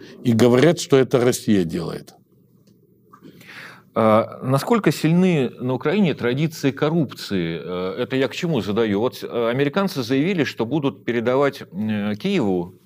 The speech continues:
Speaker 2: ну, чиновникам Киева, э, по полтора миллиарда долларов ежемесячно. Вот сколько из этой суммы будет украдено?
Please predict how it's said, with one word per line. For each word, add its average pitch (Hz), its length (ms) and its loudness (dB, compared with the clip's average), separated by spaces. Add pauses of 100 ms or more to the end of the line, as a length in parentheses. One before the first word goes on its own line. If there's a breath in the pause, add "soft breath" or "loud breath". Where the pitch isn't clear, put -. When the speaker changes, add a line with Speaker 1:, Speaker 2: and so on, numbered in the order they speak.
(160)
Speaker 2:
ну, - 180 -2 (360)
чиновникам 113 540 -4
Киева, 95 300 -4 (500 loud breath)
э, 101 140 2
по - 120 -6
полтора 147 420 2
миллиарда 139 420 2
долларов 135 380 0
ежемесячно. 110 1000 -4
Вот 123 180 -2
сколько 208 380 -2
из 127 120 0
этой 135 220 -2
суммы 190 340 0
будет 120 320 -4
украдено? 85 600 -6